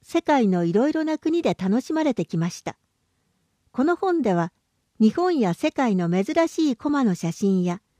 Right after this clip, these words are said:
身近なものを使ったコマの作り方、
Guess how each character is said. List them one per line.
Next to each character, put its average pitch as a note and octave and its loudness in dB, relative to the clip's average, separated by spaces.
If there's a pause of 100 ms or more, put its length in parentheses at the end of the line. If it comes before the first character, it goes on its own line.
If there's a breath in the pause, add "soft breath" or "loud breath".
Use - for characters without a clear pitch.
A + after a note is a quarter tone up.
(280)
身 G#3+ 4
近 E4 0
な E4 2
も D#4+ -2
の E4+ 0
を A3+ 0
使 - -6
っ A3 0
た - -4
コ E4+ -4
マ E4+ 0
の F#3 2
作 - -2
り F#3 0
方、 - -6